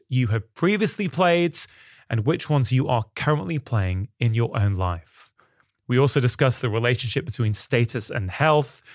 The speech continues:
the link between growing rates of perfectionism and rising rates of mental health problems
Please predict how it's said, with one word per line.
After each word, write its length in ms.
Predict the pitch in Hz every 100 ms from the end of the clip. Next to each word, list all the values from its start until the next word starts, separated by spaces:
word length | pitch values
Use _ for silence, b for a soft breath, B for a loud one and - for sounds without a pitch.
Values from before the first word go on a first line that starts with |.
| B B B
the 80 | 127
link 320 | 117 175 190
between 340 | 160 - 151 135
growing 300 | 147 143 135
rates 280 | 139 160
of 80 | 120
perfectionism 760 | - - - - - 165 143 156
and 220 | 139 113
rising 340 | 123 156 156 147
rates 280 | 139 156 -
of 80 | 110
mental 340 | 110 110 104
health 300 | 90 175 156
problems 640 | 170 160 165 160 160 131